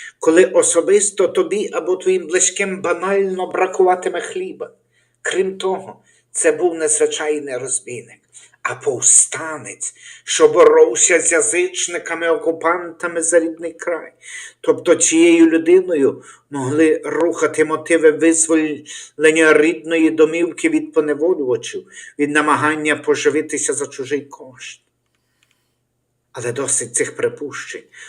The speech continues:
У постаті цього розбійника, якого за відсутності імені часто кличуть розсудливим,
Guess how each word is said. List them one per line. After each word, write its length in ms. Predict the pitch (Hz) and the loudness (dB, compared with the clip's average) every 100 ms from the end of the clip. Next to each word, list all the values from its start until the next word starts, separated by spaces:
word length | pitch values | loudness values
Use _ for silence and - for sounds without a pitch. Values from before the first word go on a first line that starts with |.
| - _ _ | -20 _ _
У 120 | 156 | -6
постаті 840 | 123 147 170 185 - - 147 147 139 | -4 2 2 4 0 0 -2 -4 -6
цього 300 | - 131 135 | -4 -2 -2
розбійника, 880 | 127 - - 156 147 110 95 - - _ - - - | -2 -4 -6 -8 -8 -12 -18 -20 -20 _ -20 -8 -2
якого 340 | 139 151 143 | -2 -2 -2
за 160 | - 151 | -2 0
відсутності 1300 | 151 156 - 202 196 175 175 - - - 160 - | 0 0 0 0 -2 -8 -4 -2 -2 -2 -4 -2
імені 320 | 180 170 165 160 | -4 -4 -6 -6
часто 520 | 156 160 151 - 139 | -6 -6 -6 -6 -8
кличуть 480 | - 170 170 156 139 | -4 -6 -4 0 0
розсудливим, 1040 | 139 135 - - - 208 196 143 120 92 | 2 2 0 0 -2 -4 -2 -2 -2 -6